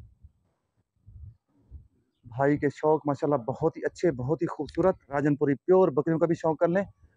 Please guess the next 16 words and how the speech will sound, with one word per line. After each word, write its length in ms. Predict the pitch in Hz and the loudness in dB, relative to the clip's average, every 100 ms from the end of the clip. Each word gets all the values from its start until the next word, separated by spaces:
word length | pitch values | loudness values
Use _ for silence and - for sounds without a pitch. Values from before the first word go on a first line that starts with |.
| _ | _
ये 120 | 151 | 0
भी 80 | 165 | 0
फार्म 280 | 156 165 165 | 2 2 2
का, 180 | 151 143 - _ _ _ _ - | 2 0 -6 _ _ _ _ -2
ये 100 | 156 | 2
भी 100 | 175 | 2
फार्म 260 | - 170 170 | 2 2 2
की 60 | 165 | -2
खूबसूरती 440 | 156 - 175 208 | -6 -2 0 2
है 100 | 190 | 2
जी 60 | 180 | 2
माशाल्लाह। 460 | 170 175 180 202 220 - _ _ _ _ _ _ _ _ _ _ | 2 2 4 4 0 -6 _ _ _ _ _ _ _ _ _ _
ए 60 | 151 | 0
गभण, 300 | 190 247 262 - _ _ _ - - _ - | 4 6 4 0 _ _ _ -20 -20 _ -16
कितना 240 | - 233 233 | -4 2 4
महीना? 280 | 214 214 | 6 4